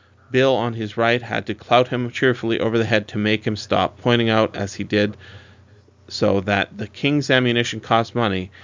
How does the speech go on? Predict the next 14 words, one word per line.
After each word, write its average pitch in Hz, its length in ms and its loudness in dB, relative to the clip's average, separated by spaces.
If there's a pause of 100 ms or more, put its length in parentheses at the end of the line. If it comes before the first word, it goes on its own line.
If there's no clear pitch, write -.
(240)
and 110 180 -4
was 104 160 -4
not 123 240 0
lightly 113 380 0
to - 100 -16
be 107 140 -2
wasted 104 480 0
in 98 120 -2
drilling 107 340 -2
funny 107 280 -4
patterns 95 500 -2
into 92 220 -8
dead 90 280 -6
Germans. - 580 -6